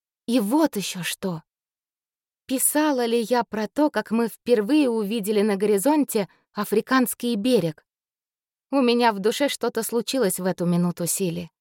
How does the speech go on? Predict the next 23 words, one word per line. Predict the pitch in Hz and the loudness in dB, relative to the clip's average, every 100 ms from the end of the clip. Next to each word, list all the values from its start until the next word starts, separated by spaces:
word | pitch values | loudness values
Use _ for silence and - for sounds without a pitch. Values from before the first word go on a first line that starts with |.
| _ _ _ _ - | _ _ _ _ -6
Будто | 214 285 - 247 233 | 0 -2 0 -2 0
ударил | 208 190 226 233 214 | -2 0 0 0 -2
большой | 190 202 196 226 208 | 0 -2 -2 -2 -4
колокол, | - 320 247 208 180 160 - _ _ _ | 0 2 2 0 0 0 -6 _ _ _
и | 262 | -2
всё | 262 - 311 | -2 0 2
во | 226 | 4
мне | 233 240 | 2 0
содрогнулось. | 233 226 196 208 190 214 185 165 - - _ _ _ _ _ _ | -2 -2 0 0 2 2 0 -4 -8 -12 _ _ _ _ _ _
Карина | - 240 240 220 | -2 2 2 0
с | - | -2
Самуилом | 220 214 254 226 196 | -2 0 2 2 0
почувствовали | 185 - 220 - 185 180 180 170 | -2 -4 -6 -4 -2 0 0 -2
то | - 185 | 0 -2
же | 180 | -2
самое. | - 190 170 165 160 156 _ _ _ _ - | -2 0 2 0 -4 -8 _ _ _ _ -2
Мы | 240 | 2
опустились | 208 - 214 - 226 185 - | 2 0 -4 -4 -2 -2 -2
на | 196 | -2
колени | 185 202 240 190 | 0 2 2 0
прямо | - 175 175 | 0 0 2
на | 190 | 0
палубе | - 196 180 175 170 | 0 0 0 2 0